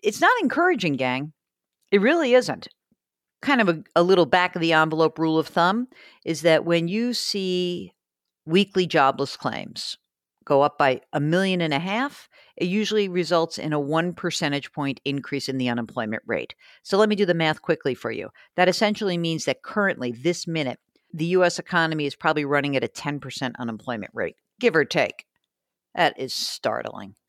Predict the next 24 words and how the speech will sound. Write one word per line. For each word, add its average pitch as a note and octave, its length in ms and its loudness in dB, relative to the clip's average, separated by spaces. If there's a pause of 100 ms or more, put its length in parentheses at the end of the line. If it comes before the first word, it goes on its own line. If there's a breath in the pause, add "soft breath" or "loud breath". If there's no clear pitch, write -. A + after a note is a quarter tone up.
(160)
It's D3 200 -6
just - 300 -6
unbelievable. - 720 -12 (960 loud breath)
All D4+ 140 6
right, G3 340 6
well, G#3 500 6 (640 loud breath)
here F4 300 6
is B3+ 360 2
an A#3+ 260 -2
email G3+ 420 0
from C#3+ 520 0 (340)
Jill, C3+ 500 0
uh, D#3 340 4 (120)
and E3 260 -2
her G3 460 -2 (120)
question D4 360 2
is G#3+ 60 0
about F3 260 2
asset E3+ 320 -2
allocation D3 640 -2
and B2+ 100 -8
some C3+ 200 -10
financial B2+ 520 -2
planning. A2+ 680 -2